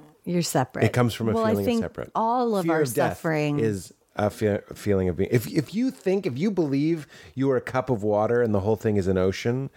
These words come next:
Speaker 1: Yeah.
Speaker 2: you don't have any fear of death. You're not afraid of death. If
Speaker 1: Yeah.
Speaker 2: you think you're Pete and Pete is his accomplishments, then you even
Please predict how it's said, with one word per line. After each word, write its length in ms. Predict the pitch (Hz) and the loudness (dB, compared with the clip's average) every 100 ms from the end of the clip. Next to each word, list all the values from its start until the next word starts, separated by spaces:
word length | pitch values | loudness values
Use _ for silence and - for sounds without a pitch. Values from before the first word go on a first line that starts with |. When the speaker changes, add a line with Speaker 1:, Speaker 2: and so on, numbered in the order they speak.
| - | -8
Speaker 1:
Yeah. 160 | 143 143 | -2 0
Speaker 2:
you 60 | |
don't 140 | 175 156 | 2 2
have 160 | 139 | 4
any 180 | 117 101 | 4 2
fear 240 | - 98 82 | 2 0 0
of 100 | - | -2
death. 200 | - - - | -12 -12 -2
You're 120 | 151 | 0
not 120 | 156 | 2
afraid 220 | 110 107 | 2 0
of 60 | 90 | 0
death. 220 | 64 - - - - | -4 -10 -18 -16 -2
If 60 | |
Speaker 1:
Yeah. 160 | 151 139 | 0 2
Speaker 2:
you 180 | 160 196 | 2 2
think 320 | 185 165 123 | 0 0 0
you're 200 | 135 131 | 2 2
Pete 360 | - 127 135 - - - | 0 0 0 -2 -10 -2
and 160 | 117 104 | 0 0
Pete 320 | - 139 135 | 0 0 2
is 460 | 120 120 120 113 - - | 4 4 2 -2 -12 -8
his 180 | - 107 | -2 0
accomplishments, 960 | 110 - 113 113 131 - 151 160 - - - - | 0 0 0 0 -2 0 0 -2 -8 -16 -14 -2
then 160 | 143 | 0
you 180 | 170 226 | 2 2
even 360 | 208 180 156 | 2 2 0